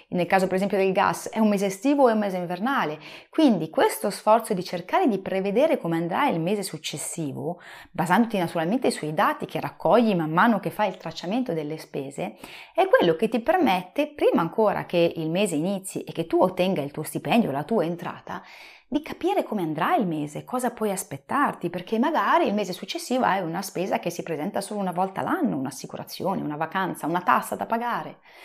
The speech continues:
In questa maniera puoi ragionare su cosa fare in quel mese e su come comportarti con le spese di quel mese in maniera da non andare in rosso, da non spendere più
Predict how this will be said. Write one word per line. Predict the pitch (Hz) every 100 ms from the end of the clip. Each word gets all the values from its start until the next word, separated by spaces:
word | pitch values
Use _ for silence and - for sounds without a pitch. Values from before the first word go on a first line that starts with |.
| - - - - - - -
In | 415 440
questa | 226 202 208
maniera | 208 180 151 151 165
puoi | - 311 226
ragionare | 185 226 220 139 151 190
su | 202 - 226 202
cosa | - - 220 170
fare | - 202 175 160 - -
in | 254 214
quel | - 156
mese | 160 143 127 139 156
e | -
su | 170 - 233
come | - 403 480 196 180
comportarti | 170 170 165 156 - 226 226 226 165
con | 247
le | 240
spese | 185 - 240 175
di | 156
quel | 156 170 160
mese | 139 135 165 -
in | 277
maniera | 269 294 214 247
da | 180
non | 175
andare | 170 175 165
in | 143
rosso, | 175 262 - 143
da | 156
non | 180 247 254
spendere | - - 277 247 - 170
più | 190 226